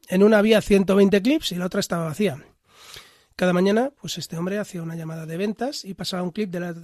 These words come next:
cuando la terminaba, pues pasaba un clip de la taza llena a la taza vacía. No paraba hasta que había cambiado todos los clips de taza. O sea, se estaba el tío haciendo ciento veinte llamadas diarias, ¿no?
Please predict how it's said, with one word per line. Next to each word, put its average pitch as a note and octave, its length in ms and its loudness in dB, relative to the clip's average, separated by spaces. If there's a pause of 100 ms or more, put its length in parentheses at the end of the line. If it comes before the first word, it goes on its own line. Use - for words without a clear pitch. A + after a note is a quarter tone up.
cuando D#3 220 -12
la D#3 80 -10
terminaba, E3+ 500 -4
pues - 180 -10
pasaba F3 340 -8
un F3 100 -4
clip G#3 180 -4
de F3 80 -6
la E3+ 100 -8
taza F#3 240 -8
llena G#3 240 -2
a F#3+ 180 -10
la F3 80 -4
taza - 200 -10
vacía. E3+ 380 -8 (320)
No G3+ 240 0
paraba G#3 320 4
hasta G#3 200 0
que F3+ 80 0
había F#3 160 0
cambiado F#3+ 380 0
todos F#3+ 140 0
los F#3+ 160 -2
clips F#3+ 260 -4
de E3 100 -6
taza. - 340 -10 (200)
O - 40 -20
sea, C3+ 140 -12
se C#3 100 -14
estaba E3+ 200 -12
el E3+ 60 -8
tío F3+ 140 -8
haciendo F#3 260 -6
ciento F3+ 240 -8
veinte F3 220 -8
llamadas F3 320 -8
diarias, D3 380 -14
¿no? B3+ 180 -14